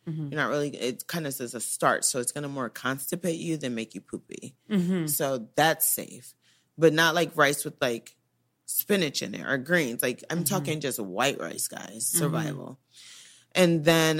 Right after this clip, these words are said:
Speaker 2: um, you know, you do your anal cleaning. That's really important. So I do that in the morning. Like, before, when I get up, I'll do, like, an enema
Speaker 1: Mm-hmm.
Speaker 2: and get that together. And then right before my scene, I ask for an hour time. I'll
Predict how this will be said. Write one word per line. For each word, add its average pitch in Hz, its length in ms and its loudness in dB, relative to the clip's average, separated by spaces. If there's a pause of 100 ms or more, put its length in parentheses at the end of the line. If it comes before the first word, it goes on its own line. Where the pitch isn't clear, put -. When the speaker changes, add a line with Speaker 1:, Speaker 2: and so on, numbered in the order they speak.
(120)
Speaker 2:
um, 143 580 0 (180)
you 202 120 4
know, 185 100 6
you 165 160 2
do 165 240 4
your 143 640 2 (300)
anal 156 240 0
cleaning. 131 640 -2
That's 127 240 -2
really 156 180 -2
important. 127 460 -6
So 151 120 2
I 156 80 4
do 190 200 -2
that 180 200 2
in 147 100 -4
the 135 80 -4
morning. 127 560 -6 (440)
Like, 175 180 -2 (240)
before, 143 420 0
when 147 140 -2
I 143 100 0
get 131 220 -2
up, 120 260 -2
I'll 139 180 0 (180)
do, 135 180 0 (100)
like, 120 140 -6
an 143 80 -8
enema 107 460 -8 (220)
Speaker 1:
Mm-hmm. 160 240 -4 (480)
Speaker 2:
and 135 320 -2
get 123 180 -2
that 135 180 0
together. 78 400 -8 (100)
And 143 180 -4
then 139 180 -2
right 135 200 0
before 151 300 -4
my 143 140 -4
scene, 131 400 -6
I 135 100 -2
ask - 280 -4
for 143 100 -4
an 131 100 -4
hour 123 320 -2
time. 143 520 -10
I'll 151 120 -2